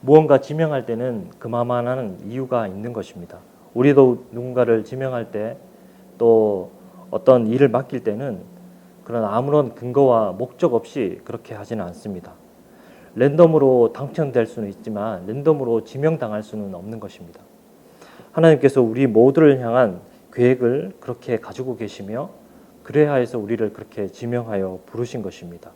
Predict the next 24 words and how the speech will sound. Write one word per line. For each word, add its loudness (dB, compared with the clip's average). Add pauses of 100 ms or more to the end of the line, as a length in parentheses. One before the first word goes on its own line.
(440)
그렇게 -2
부르시고 0
우리로 -4
하여금 -6
목적 -4
있는 -6
삶을 -10
살아가게 -8
하는 -14
것입니다. -18 (720)
때로는 6
우리가 2 (220)
스스로에 -2
대한 -4
잘못된 -4
그런 -4
인식을 -2
가지고 -6
있는 -10
경우가 -6
많은데 -10 (420)
그럴 6
때조차도 0
하나님은 -6